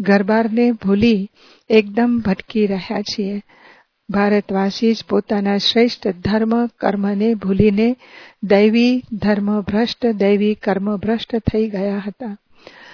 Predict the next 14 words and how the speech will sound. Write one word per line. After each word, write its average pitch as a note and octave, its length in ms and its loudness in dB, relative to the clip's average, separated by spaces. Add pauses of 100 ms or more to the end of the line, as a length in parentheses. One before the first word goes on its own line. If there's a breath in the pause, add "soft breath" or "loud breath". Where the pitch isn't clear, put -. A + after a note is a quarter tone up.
(500 loud breath)
હવે B3 280 8
બાપે A#3+ 560 2
સાવધાની A3 640 0
આપી G#3+ 320 -6
છે, G#3+ 320 -8 (560 soft breath)
તમારો A3 500 4
ધર્મ G#3 500 2
કર્મ G#3 440 -2 (380)
તો G3+ 360 -2
આ G#3 180 -2
હતા. G3+ 440 -6 (800 soft breath)
ત્યાં B3 340 6 (1000)
તમે B3 340 6
જ - 200 -6